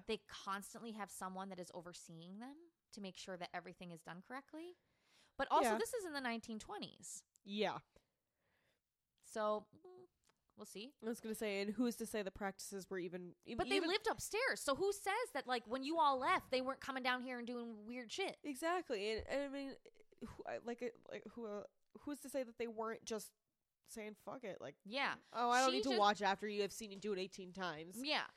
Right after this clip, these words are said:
Speaker 1: Her view is that how could necromancy be possible if there is constant supervision? But I wrote down,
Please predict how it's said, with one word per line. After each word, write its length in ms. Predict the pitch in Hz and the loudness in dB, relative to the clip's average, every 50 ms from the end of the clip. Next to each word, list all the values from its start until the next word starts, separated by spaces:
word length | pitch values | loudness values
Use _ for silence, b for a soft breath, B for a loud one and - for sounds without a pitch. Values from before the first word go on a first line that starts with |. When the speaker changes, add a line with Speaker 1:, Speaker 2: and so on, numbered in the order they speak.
| B B B - | B B B -8
Speaker 1:
Her 400 | - - 415 440 440 427 427 330 | 0 4 6 6 8 6 4 2
view 320 | 269 247 254 262 254 254 - | 0 -2 -2 -2 -4 -4 -4
is 140 | - 214 214 | -4 -6 -4
that 300 | - 214 202 190 190 180 - - - - - - - - - - - - | -2 2 4 4 4 2 0 -4 -12 -20 -20 -20 -18 -18 -18 -16 -10 -6
how 540 | 190 185 190 190 208 208 214 220 220 220 - _ _ | -2 0 2 2 2 2 0 -2 -2 -4 -8 _ _
could 220 | - - 233 196 190 | -8 -6 -4 -4 -2
necromancy 580 | 202 190 - - 196 190 180 180 180 - - | -4 -4 -4 -4 -6 -4 -6 -6 -8 -8 -10
be 100 | 165 175 | -10 -10
possible 720 | 165 - 190 170 165 - - 170 170 170 165 156 151 - - | -6 -2 -2 -2 -2 -2 -6 -8 -6 -6 -6 -6 -6 -8 -10
if 160 | - 180 - | -12 -10 -8
there 160 | - 170 147 | -8 -10 -8
is 120 | 123 - - - | -10 -12 -14 -14
constant 460 | - - 123 98 - - - 143 - | -10 -10 -10 -10 -12 -14 -18 -18 -16
supervision? 480 | - - - 151 139 - - - - - - B B B B B B | -16 -16 -16 -18 -18 -18 -20 -20 -20 -20 -20 B B B B B B
But 100 | - - | -2 2
I 140 | - 233 262 | 4 4 4
wrote 200 | 247 240 220 220 | 4 2 -2 -2
down, 320 | - 202 196 190 190 185 | -2 -2 -2 -2 -2 -4